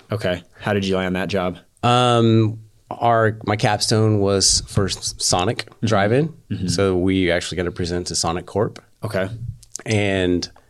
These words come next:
Speaker 2: we did research and everything for that. And I
Speaker 1: Mm-hmm.
Speaker 2: did all the graphic design for that campaign.
Speaker 1: Really?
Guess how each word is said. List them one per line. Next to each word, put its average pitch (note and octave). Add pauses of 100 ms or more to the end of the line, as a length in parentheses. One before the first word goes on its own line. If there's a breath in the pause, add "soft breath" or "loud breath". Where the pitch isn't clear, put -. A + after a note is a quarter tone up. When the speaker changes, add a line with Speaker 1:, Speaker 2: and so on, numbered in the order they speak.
(140 soft breath)
Speaker 2:
we G2+
did F2+
research F2+
and F#2
everything F2+
for F2+
that. F#2+
And A#2
I F2+
Speaker 1:
Mm-hmm. F2+
Speaker 2:
did F#2
all F2+
the F2
graphic E2+
design E2+
for F2
that E2
campaign. F2 (540 loud breath)
Speaker 1:
Really? E3